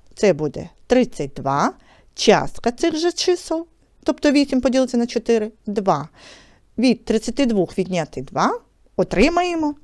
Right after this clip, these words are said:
тридцять. Наступний вираз. Частка суми чисел сімнадцять і п'ятнадцять та числа вісім. Отже, ми записуємо суму чисел сімнадцять і п'ятнадцять у дужках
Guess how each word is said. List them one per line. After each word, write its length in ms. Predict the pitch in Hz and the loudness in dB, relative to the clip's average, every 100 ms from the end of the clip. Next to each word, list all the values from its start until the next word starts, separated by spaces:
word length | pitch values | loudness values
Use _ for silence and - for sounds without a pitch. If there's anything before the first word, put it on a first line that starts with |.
| _ _ | _ _
тридцять. 540 | - 294 - - - - - | 2 2 2 -6 -16 -14 0
Наступний 600 | 247 269 - 311 311 180 | 2 2 0 -4 -2 -4
вираз. 280 | 156 131 - - - _ | -2 -4 -8 -18 -20 _
Частка 800 | - 302 285 160 - - 135 135 - | 4 4 4 0 -8 -10 -10 -10 -14
суми 720 | - - - 277 208 175 247 | -18 -16 2 6 6 6 4
чисел 640 | - - 370 370 392 381 - | 2 4 4 4 0 0 -2
сімнадцять 760 | - 330 330 330 311 - 294 - | -6 -4 0 0 0 -2 -6 -6
і 80 | |
п'ятнадцять 720 | 285 269 262 254 254 247 226 - - _ _ | -2 0 0 0 -2 -4 -10 -14 -20 _ _
та 280 | 165 180 - _ _ | 2 4 0 _ _
числа 640 | - 160 - 156 175 190 - _ | -6 -6 -4 0 0 0 -10 _
вісім. 520 | 160 156 147 - - - - - - _ | -8 -8 -8 -10 -14 -14 -20 -20 -20 _
Отже, 320 | 262 - 175 | 4 4 2
ми 140 | 190 214 | -2 0
записуємо 800 | 262 214 185 - 151 156 151 - _ _ | 2 2 0 -4 -10 -8 -12 -14 _ _
суму 460 | - - 269 202 196 | -10 2 4 4 0
чисел 460 | - 254 - 143 | -2 -2 -2 -8
сімнадцять 640 | 143 240 240 214 156 - - | -4 2 4 2 0 -10 -8
і 60 | 196 | -6
п'ятнадцять 720 | 202 202 202 147 - - _ | 0 0 0 -6 -8 -16 _
у 120 | 240 | -2
дужках 680 | 165 151 - - 143 247 - | 0 -6 -10 -4 0 0 -2